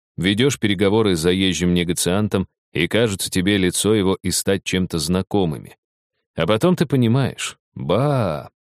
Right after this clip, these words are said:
да ведь ты видел, как он ночью оглаживает рабынь или мальчиков, и это обычно сближает непримиримые поначалу позиции и способствует в итоге сделке.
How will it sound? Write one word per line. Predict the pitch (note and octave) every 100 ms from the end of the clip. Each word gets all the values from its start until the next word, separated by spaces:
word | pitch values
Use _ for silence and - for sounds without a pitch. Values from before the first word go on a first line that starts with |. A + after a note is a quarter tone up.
| -
да | D#2+ G#2+
ведь | B2+
ты | - C#3+
видел, | C#3+ E3 E3
как | C3+ C#3+ C#3
он | C3 B2+
ночью | C#3 D3 C3 A#2
оглаживает | F#2+ A2 B2+ A2 G#2 F#2
рабынь | G2 F#2 F2 B2+ G#2+
или | F2+
мальчиков, | E2+ E2+ A2+ A#2 F2+ - - - _ -
и | D#2+
это | F2 F#2
обычно | F#2 F#2+ - F#2 F2+
сближает | D2+ F2 E2 F2 A2+ A#2 -
непримиримые | F#2 F2+ F#2 F2 G2+ A2+ G2+
поначалу | F2 F2 D#2+ F#2 F#2+ E2+
позиции | D#2 C#2+ G2+ - F2+
и |
способствует | - D#2 - F#2 G#2 - F2+
в | D#2+
итоге | E2+ E2+ D#2 D#2+
сделке. | C#2 F2+ G2+ D#2+ -